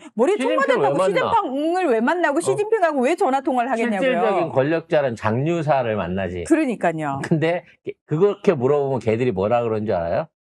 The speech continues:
Speaker 2: 장류사가, 아, 시진핑 임기는 채워주려고 봐주고 있다는 거야. 그리고 우-, 그럼 왜 자기는 일선에 안 나온다? 아, 그 사람 성격이 원래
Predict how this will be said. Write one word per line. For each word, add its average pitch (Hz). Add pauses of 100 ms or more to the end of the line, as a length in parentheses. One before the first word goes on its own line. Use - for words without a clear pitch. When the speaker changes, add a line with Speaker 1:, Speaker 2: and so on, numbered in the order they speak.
(160)
Speaker 2:
장류사가, 120 (360)
아, 92
시진핑 156
임기는 147
채워주려고 135 (240)
봐주고 127
있다는 90
거야. - (920)
그리고 139
우-, 175
그럼 240
왜 202
자기는 139 (320)
일선에 147
안 104
나온다? 117 (120)
아, 90 (180)
그 151
사람 165
성격이 202
원래 101